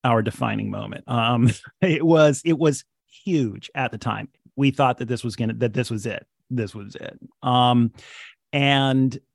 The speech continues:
you know, it's funny because, uh, when they announced it on M T V, it was almost like an aside.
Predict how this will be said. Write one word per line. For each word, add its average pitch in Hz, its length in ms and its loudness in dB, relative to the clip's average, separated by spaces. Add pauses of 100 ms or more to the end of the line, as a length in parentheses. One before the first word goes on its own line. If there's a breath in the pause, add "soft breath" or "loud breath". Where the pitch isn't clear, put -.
(320)
you 147 100 2
know, 139 80 2
it's 131 180 -8
funny 151 440 0
because, 104 580 -6
uh, 110 400 -2 (720)
when 120 160 2
they 120 100 2
announced 117 460 0
it 113 80 -4
on 107 120 -2
M 117 140 0
T 113 220 -4
V, 110 440 -4 (120)
it 127 80 -4
was 120 140 -2
almost 139 440 0
like 120 160 -2
an 110 80 -2
aside. 104 720 -6